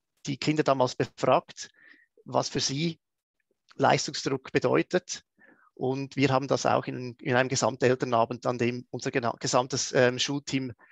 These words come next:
mitgeholfen hat, äh, versucht, dem auf die Spur zu gehen. Das war sehr interessant, wie ausgewogen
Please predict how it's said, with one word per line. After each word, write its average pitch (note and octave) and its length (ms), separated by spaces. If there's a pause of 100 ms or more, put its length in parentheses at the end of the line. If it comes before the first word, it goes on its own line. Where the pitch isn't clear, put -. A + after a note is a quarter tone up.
(120)
mitgeholfen C3 640
hat, - 320
äh, A#2+ 240
versucht, - 640 (260)
dem C#3 140
auf B2 140
die C#3 100
Spur C3 360
zu - 180
gehen. A2 400 (500)
Das C3 120
war C#3+ 120
sehr D#3 200
interessant, C3+ 840 (360)
wie C3+ 200
ausgewogen B2 880